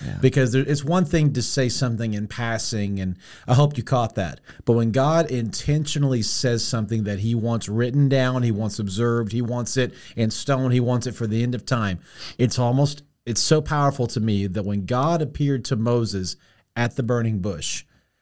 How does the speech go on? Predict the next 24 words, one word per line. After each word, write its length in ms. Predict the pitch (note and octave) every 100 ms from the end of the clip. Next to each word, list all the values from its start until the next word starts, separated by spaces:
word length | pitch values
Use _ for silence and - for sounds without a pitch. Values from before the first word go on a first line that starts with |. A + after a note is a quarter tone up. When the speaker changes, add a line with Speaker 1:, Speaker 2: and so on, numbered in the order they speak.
| _ -
Speaker 2:
Moses 360 | C3 E3 D#3+
asked, 380 | C3 C3+ B2+ - -
Moses 400 | C#3 C#3 C3 A2 _ -
says, 480 | - C#3 B2 A2 A2+
"God, 300 | B2+ C3 A#2+
are 160 | A2
you 140 | A#2 A#2
sure 180 | E3+
you 100 | E3
picked 220 | D3+ D#3+ D3+
the 80 |
right 260 | D3 D3 C3+
guy?" 380 | A#2+ G2 F2+ G2+
Speaker 1:
Yeah. 400 | G2+ F2 E2+ E2+
Speaker 2:
And 180 | B2+ C3+
then, 180 | D#3+ D#3+
but 100 | C#3
then 140 | D#3+ D3+
above 240 | D3 D3
that, 220 | D#3 D#3
he 100 | C#3+
said, 320 | C#3+ C#3+ B2+ B2+
"Okay, 280 | C3+ E3
God, 320 | C3+ B2+ G#2+